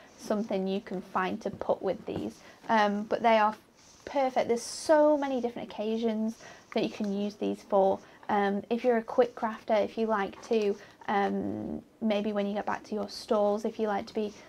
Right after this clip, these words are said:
that person that can, um, just whip up a card straight away for someone who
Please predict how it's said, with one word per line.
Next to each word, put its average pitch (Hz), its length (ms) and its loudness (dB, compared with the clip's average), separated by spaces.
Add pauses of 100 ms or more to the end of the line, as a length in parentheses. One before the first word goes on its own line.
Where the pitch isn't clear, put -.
(120)
that 226 160 2
person 208 420 0
that 202 220 -4
can, 208 260 -4 (420)
um, 214 240 -2
just 208 220 -6
whip 226 240 2
up 233 120 0
a 214 60 0
card 208 340 0
straight - 360 0
away 208 300 2
for 226 120 -8
someone 208 460 -2
who 208 280 -2